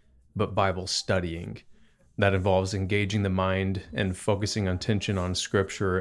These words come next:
in an attempt to understand and apply truth to every part of your life. Uh, so my question for you is,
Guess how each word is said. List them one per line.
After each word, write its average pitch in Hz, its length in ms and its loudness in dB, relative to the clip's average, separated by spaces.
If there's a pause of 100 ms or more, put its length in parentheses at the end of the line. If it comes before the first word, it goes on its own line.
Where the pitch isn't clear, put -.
(120)
in 107 100 2
an 98 120 0
attempt 98 380 -4
to - 180 -4
understand 101 800 0 (380)
and 95 100 0
apply 95 340 -2
truth - 580 -4 (240)
to - 280 -2
every 95 240 0
part 101 300 -2
of 90 100 -4
your 90 140 -8
life. 87 640 -4 (560)
Uh, 98 180 -2
so 98 460 2 (200)
my 101 120 2
question - 360 0
for - 140 -4
you 120 180 2
is, 101 220 -2